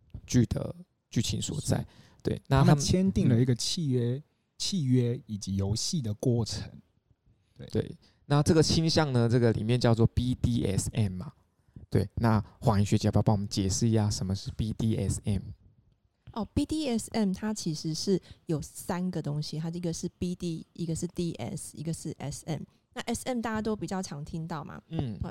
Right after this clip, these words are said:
Speaker 3: S 就是那个施虐者，
Speaker 1: 对。
Speaker 3: 好，那个 M 就是那个受虐者，所以我们有时候会说，“哦，你很 S，你很 M”，就在讲这个S M。
Speaker 1: 嗯。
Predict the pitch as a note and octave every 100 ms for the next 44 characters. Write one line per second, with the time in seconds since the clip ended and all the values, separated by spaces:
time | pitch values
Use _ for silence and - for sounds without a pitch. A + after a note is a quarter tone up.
0 | - G3+ - G#3+ G#3 F#3 F#3+ E3+ - -
1 | F#3+ G3 F#3 D3 - - _ - G2 F2+
2 | - D3+ G3+ - G3+ E3+ E3+ E3+ E3+ D#3
3 | D#3 F#3 D#3 D#3+ - - F3+ F3+ D3+ E3
4 | E3+ - F3 E3+ F#3 D3 - C#3+ C#3 -
5 | D3+ D3 D#3+ C3+ - D#3 - - - E3
6 | F3 - - B2+ D3 C#3 - D3